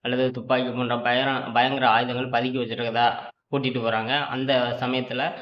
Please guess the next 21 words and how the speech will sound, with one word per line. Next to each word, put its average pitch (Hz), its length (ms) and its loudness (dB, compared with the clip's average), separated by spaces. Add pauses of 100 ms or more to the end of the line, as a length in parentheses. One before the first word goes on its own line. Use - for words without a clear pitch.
(200)
அந்த 131 200 2
சீசிங் 143 420 -2
ராஜா 123 360 -2
என்ன 120 240 0
பண்றாரு 113 340 -2
அப்படின்னா, 113 420 -4 (380)
அங்க 127 200 0
பதுக்கி 139 480 2
வச்சிருந்த 123 460 -4 (1300)
பயங்கரமான 127 560 0
ஆயுதங்களை 120 360 0
எடுக்க 120 220 -4
போற 113 180 -4
நேரத்துல 120 300 -4
துப்பாக்கி 135 420 -2
எடுத்து 143 460 -2 (240)
காவல்துறை 127 540 0
ஆய்வாளரை 123 580 2
ரெண்டு 127 320 0
ரவுண்ட் 131 240 0
சுட்டிருக்காரு. 117 540 -4